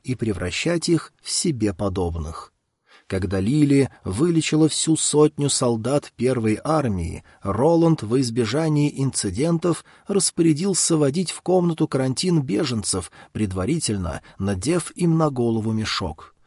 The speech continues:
Рядом с первой коробкой построили другую. В нее посадили Нану,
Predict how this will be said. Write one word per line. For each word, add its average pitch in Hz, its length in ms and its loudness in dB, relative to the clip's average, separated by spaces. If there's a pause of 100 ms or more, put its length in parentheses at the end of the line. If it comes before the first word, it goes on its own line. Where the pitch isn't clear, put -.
(180)
Рядом 151 540 2
с - 160 0
первой 139 400 4
коробкой 107 720 0 (100)
построили 175 680 0
другую. 165 720 0 (160)
В 90 120 -6
нее 95 380 0
посадили 127 560 0
Нану, 123 560 0